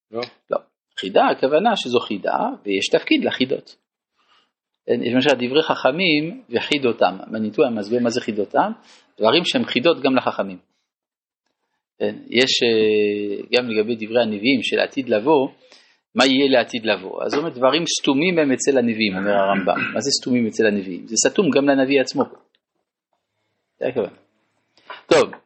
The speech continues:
Speaker 2: התשובה קדמה לעולם, המוסר מקיף את הכל. הערך העליון המוחלט מתפלש הוא בכל ענפי הענפים.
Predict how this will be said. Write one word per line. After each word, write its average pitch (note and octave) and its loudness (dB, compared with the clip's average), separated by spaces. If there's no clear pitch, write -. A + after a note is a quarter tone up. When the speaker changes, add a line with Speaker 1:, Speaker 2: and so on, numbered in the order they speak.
Speaker 2:
התשובה E3+ 0
קדמה D#3+ -2
לעולם, D3 0
המוסר F3 -2
מקיף C#3 -8
את C3 -8
הכל. - -14
הערך C#3+ 2
העליון D3+ 0
המוחלט A#2+ -2
מתפלש E3 0
הוא B2+ -8
בכל E3 0
ענפי E3+ 2
הענפים. G#3+ 0